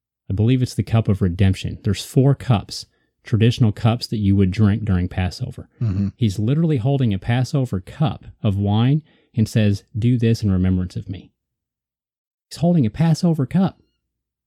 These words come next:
Speaker 1: a traditional Passover cup, celebrating Passover with his disciples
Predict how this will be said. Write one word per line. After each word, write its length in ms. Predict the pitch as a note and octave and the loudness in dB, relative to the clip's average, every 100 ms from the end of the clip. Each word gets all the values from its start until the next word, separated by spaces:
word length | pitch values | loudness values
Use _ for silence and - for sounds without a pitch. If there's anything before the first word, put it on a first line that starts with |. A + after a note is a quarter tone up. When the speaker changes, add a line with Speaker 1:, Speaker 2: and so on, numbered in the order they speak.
| _ | _
Speaker 1:
a 60 | C#3+ | -2
traditional 520 | - C#3+ F#3+ F#3+ F3+ | 0 2 2 2 0
Passover 560 | - D3 C#3+ D#3 C#3 C#3+ | 2 2 2 2 0 0
cup, 320 | - G2 - _ _ _ - | 0 -2 -2 _ _ _ -14
celebrating 640 | - D3+ D#3+ D#3+ D3 C#3+ | -4 0 2 2 2 2
Passover 540 | - B2+ B2+ A#2+ G#2+ F#2+ | 2 0 0 0 2 2
with 220 | G#2 - | 0 0
his 180 | A#2+ - | -2 -2
disciples 640 | A2 A2 G#2+ - F2+ | -2 0 0 -2 -10